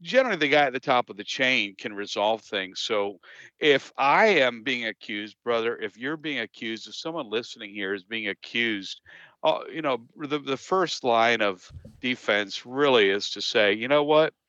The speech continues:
Let me talk to my master about that. <laughs> Uh, you say I'm wrong in this area. Let me talk to, let me, I have to pray about that."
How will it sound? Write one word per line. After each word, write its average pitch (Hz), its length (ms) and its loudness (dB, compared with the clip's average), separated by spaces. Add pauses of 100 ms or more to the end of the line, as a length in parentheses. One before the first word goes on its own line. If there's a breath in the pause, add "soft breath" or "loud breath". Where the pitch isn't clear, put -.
(340 loud breath)
Let 160 140 2
me 208 100 -2
talk 160 300 0
to 147 100 -4
my 123 120 0
master 113 500 0
about 90 320 -2
that. 98 320 -4 (160)
<laughs> - 120 -6 (540 loud breath)
Uh, 104 380 4
you 139 160 -2
say 147 400 4
I'm 131 140 4
wrong 131 320 2
in 127 80 -6
this 127 240 -4
area. 120 300 4 (280 soft breath)
Let 180 180 2
me - 140 -10
talk 165 340 0
to, - 140 -10
let 190 160 4
me, 320 120 -2
I 147 180 2
have 269 140 0
to - 80 -6
pray 196 300 2
about 120 320 0
that." 95 220 -8